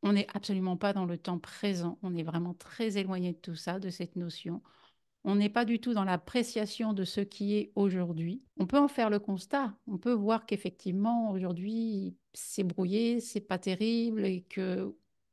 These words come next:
au loin, là-bas, il y a cette petite lumière dont tu parlais. Maintenant,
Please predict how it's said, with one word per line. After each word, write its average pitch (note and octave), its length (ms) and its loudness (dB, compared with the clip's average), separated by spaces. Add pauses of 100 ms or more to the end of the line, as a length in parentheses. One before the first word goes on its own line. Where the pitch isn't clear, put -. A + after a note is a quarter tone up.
(140)
au C4 120 4
loin, D4 240 8
là-bas, A#3+ 360 4
il G#3+ 80 -2
y G3+ 40 -2
a F#3+ 60 -2
cette - 220 -8
petite - 360 -8
lumière A#3+ 340 -2
dont G#3+ 140 -6
tu G3+ 160 -14
parlais. G3+ 360 -8 (220)
Maintenant, A3 640 2